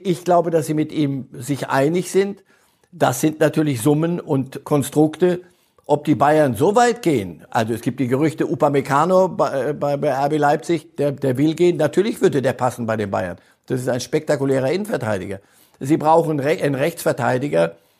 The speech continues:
Dest, der, der Holländer von, von Ajax,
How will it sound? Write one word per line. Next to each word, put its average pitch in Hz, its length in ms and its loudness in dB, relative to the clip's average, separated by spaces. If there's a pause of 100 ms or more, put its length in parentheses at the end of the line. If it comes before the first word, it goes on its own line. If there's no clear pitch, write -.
(100)
Dest, 160 540 2 (140)
der, 127 420 -2
der 120 300 -2
Holländer 160 420 2
von, 131 180 -6
von 120 160 -4
Ajax, 151 540 0